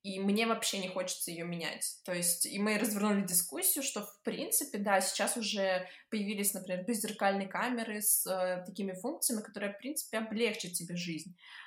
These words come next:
Но вот, э, в, как-то в мо-, моём представлении это не те вещи, э,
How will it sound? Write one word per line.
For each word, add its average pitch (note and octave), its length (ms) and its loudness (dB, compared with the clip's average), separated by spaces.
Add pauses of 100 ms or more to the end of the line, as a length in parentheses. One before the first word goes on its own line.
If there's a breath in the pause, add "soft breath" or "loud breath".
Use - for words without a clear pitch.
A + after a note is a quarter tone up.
(120 loud breath)
Но G3 420 2 (240)
вот, G3 200 0
э, - 560 -18 (360)
в, F3+ 220 -12
как-то F#3+ 280 -2
в G3 100 -6
мо-, F#3+ 280 2
моём G3+ 260 4
представлении G#3 840 0
это G3+ 180 -4
не G#3+ 140 0
те G#3 220 6
вещи, G#3+ 500 0 (540)
э, F3+ 600 0